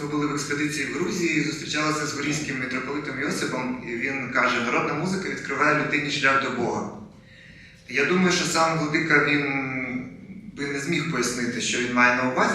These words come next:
він тільки це відчував серцем. В той момент я теж це відчував серцем, але теж не міг це пояснити. Е, а зараз я не просто можу це пояснити і довести, навіть я скажу так, що через народну музику ми можемо довести існування Бога.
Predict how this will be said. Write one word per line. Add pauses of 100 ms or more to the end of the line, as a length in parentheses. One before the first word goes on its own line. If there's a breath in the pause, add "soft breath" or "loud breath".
він
тільки
це
відчував
серцем. (1120 loud breath)
В
той
момент
я
теж
це
відчував
серцем,
але
теж
не
міг
це
пояснити. (640 loud breath)
Е, (420)
а
зараз
я (240)
не
просто
можу
це (560)
пояснити
і
довести,
навіть
я
скажу
так,
що
через
народну
музику
ми
можемо
довести
існування
Бога.